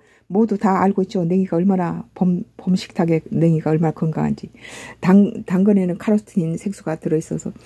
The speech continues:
여러 가지, 예, 심혈관 질환에도 좋아요. 그리고, 어, 폐 질환에도 좋고, 당근 주스가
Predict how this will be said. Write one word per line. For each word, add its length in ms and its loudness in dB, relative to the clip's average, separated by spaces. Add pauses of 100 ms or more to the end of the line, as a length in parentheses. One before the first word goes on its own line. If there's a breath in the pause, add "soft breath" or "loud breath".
(500 loud breath)
여러 300 4
가지, 600 2
예, 320 -2 (380 soft breath)
심혈관 460 4
질환에도 480 -4
좋아요. 520 -6
그리고, 380 -2 (360 soft breath)
어, 180 -2
폐 160 4
질환에도 500 -2
좋고, 300 -12
당근 340 -4
주스가 560 -6